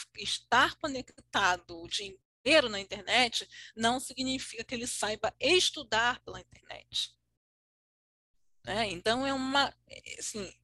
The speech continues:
é um conjunto de, é um conjunto de fatores. Eu perguntei isso a uma aluna essa semana. "Como você estuda? Você pega o caderno? Você anota?" Eu pedi pra eles assistirem a um vídeo.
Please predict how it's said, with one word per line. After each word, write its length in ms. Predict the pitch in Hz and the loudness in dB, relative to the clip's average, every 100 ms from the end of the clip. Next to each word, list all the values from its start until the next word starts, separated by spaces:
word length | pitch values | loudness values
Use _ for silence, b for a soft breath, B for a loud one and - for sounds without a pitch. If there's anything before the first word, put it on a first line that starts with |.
| - | -8
é 40 | 220 | -6
um 120 | 269 | -4
conjunto 880 | - 349 349 - - 285 359 415 339 | -2 0 0 -2 -2 -2 0 -2 -4
de, 160 | 277 - | -6 -8
é 80 | - | -8
um 140 | 240 - | -10 -10
conjunto 600 | - 359 330 285 339 349 | -6 -2 -2 -2 -6 -6
de 120 | 311 | -6
fatores. 500 | 233 202 - 127 - - b | -8 -12 -16 -12 -10 -12 b
Eu 180 | 202 226 | -2 -2
perguntei 480 | 233 240 247 294 330 | 0 -2 -2 0 2
isso 240 | 302 - | 2 -2
a 40 | 262 | -4
uma 140 | 254 | -4
aluna 160 | 233 214 | -4 -6
essa 160 | - | -8
semana. 440 | - 208 190 180 175 | -8 -10 -12 -14 -8
"Como 300 | - 339 403 | -2 0 2
você 300 | 359 339 - | 2 0 2
estuda? 840 | 330 - - - 294 226 202 170 - _ b b | 2 2 0 -2 -4 -2 -2 -2 -8 _ b b
Você 140 | - 254 | -8 -6
pega 320 | - 285 - | 6 6 6
o 40 | |
caderno? 640 | - 247 269 302 202 190 180 | 0 2 6 6 6 0 -12
Você 200 | 233 - | -12 -6
anota?" 600 | 269 240 277 302 233 - | -4 -2 0 2 0 -4
Eu 100 | 214 | -6
pedi 220 | - 233 | -6 -10
pra 100 | - | -10
eles 220 | 285 269 - | -8 -8 -6
assistirem 520 | - 254 - 277 302 | -6 -2 -2 0 0
a 60 | |
um 160 | 311 330 | -2 -4
vídeo. 480 | 254 269 269 - | -4 -4 -4 -6